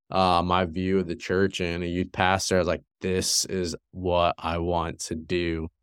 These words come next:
with my life." And so, man, what I love about it, I just,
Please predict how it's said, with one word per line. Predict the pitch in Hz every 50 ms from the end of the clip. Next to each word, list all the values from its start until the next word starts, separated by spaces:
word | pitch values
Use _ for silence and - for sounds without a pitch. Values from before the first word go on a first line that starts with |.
| _ _ _ _ _ _
with | - 95 92 -
my | 92 85 82
life." | 82 82 87 90 90 92 90 90 87 85 -
And | 90 87 87 85
so, | - - 95 92 90 87 87 - _ _ _ _ _ _ _ _ -
man, | 117 113 110 107 104 95 87 92
what | 104 117 123
I | 120 113
love | 107 104 101 104 107 110 107
about | 110 101 101 110 107 107 107 107
it, | 104 -
I | - 98 98 110 123
just, | 127 120 120 -